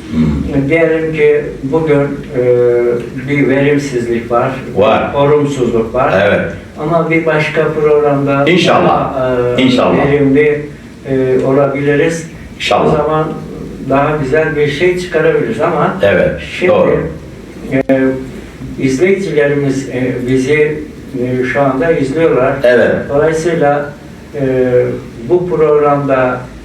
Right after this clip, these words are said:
Speaker 2: sizi bir tanıyalım esasında. Yani detaylı tanıma. Mesela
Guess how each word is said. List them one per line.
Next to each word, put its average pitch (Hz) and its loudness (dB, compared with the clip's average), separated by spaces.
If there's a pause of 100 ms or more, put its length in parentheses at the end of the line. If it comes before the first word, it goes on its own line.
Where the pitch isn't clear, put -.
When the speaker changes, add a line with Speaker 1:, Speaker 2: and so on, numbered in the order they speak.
(180)
Speaker 2:
sizi 160 -2
bir 156 -4
tanıyalım 147 0 (160)
esasında. 117 -2
Yani 123 0
detaylı 135 2
tanıma. 120 -2
Mesela 147 0